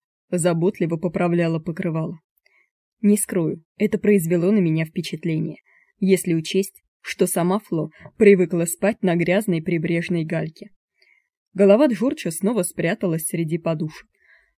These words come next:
Мы с Локвудом вышли из комнаты и осторожно прикрыли за собой дверь. «Я убью их», сказала я.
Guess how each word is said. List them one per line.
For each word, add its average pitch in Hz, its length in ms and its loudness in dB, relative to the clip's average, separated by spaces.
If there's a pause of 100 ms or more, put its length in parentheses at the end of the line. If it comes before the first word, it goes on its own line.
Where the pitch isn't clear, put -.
(400)
Мы 202 160 4
с - 140 -2
Локвудом 175 460 0
вышли 180 300 0
из 165 140 -2
комнаты 175 500 -2 (220)
и 196 100 4
осторожно 180 600 -2
прикрыли 175 500 -2
за 170 120 -6
собой 160 340 -4
дверь. 156 320 -4 (1120)
«Я 196 260 6
убью 196 320 2
их», 165 260 -6 (440)
сказала 160 480 -2
я. 165 200 -4